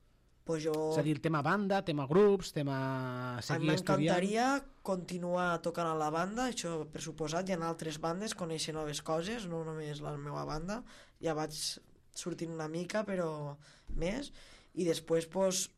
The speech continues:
Speaker 1: altres bandes de rock o qualsevol tipus de música, així que pugui tocar el baix, inclús aprendre a tocar la guitarra una mica, perquè a la guitarra tens més possibilitats també, pues sí,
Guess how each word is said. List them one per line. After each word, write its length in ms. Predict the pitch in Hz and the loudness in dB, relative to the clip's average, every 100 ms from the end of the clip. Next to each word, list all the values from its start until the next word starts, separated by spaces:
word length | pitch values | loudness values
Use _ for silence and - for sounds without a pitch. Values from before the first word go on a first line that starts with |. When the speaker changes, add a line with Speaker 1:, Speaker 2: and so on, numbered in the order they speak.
| _ _ | _ _
Speaker 1:
altres 300 | 180 180 170 | 0 0 0
bandes 320 | 170 170 170 | 0 0 0
de 80 | 165 | 0
rock 540 | 156 165 170 170 170 - - - - | 0 2 2 2 -2 -12 -20 -20 -8
o 120 | - 180 | -6 0
qualsevol 680 | 180 - 180 175 175 175 160 | 0 4 4 4 4 2 0
tipus 320 | 190 190 175 | -4 0 2
de 280 | 170 160 160 | 4 4 2
música, 580 | 160 165 160 180 208 262 - - - - - | 0 -4 -4 -2 -2 -2 -6 -18 -20 -20 -4
així 320 | - 170 170 | 0 0 0
que 120 | 160 | -4
pugui 240 | 175 180 175 | -4 -4 -2
tocar 260 | 175 170 160 | -2 0 0
el 80 | 160 | 0
baix, 220 | 170 196 | 0 0
inclús 360 | 196 165 185 175 | -4 -2 -2 -2
aprendre 320 | 160 170 175 | -2 -2 -2
a 60 | 170 | -2
tocar 180 | 165 | -2
la 80 | 165 156 | -2 -2
guitarra 320 | 156 165 165 | -2 -2 -2
una 120 | 160 | -2
mica, 280 | 160 160 160 | -4 -4 -4
perquè 380 | 165 160 160 156 - - - - | -4 -2 -4 -4 -12 -20 -20 -6
a 60 | - | -2
la 120 | 160 | 0
guitarra 320 | 165 170 170 180 | 0 0 0 0
tens 180 | 180 170 | -2 -4
més 120 | 175 | -4
possibilitats 720 | - 165 165 156 151 151 160 | -2 -2 -2 -4 -4 -4 -4
també, 300 | 180 156 175 190 - - - | -4 -4 -6 -8 -16 -20 -12
pues 160 | 151 143 | -6 -4
sí, 200 | 160 143 | -2 -4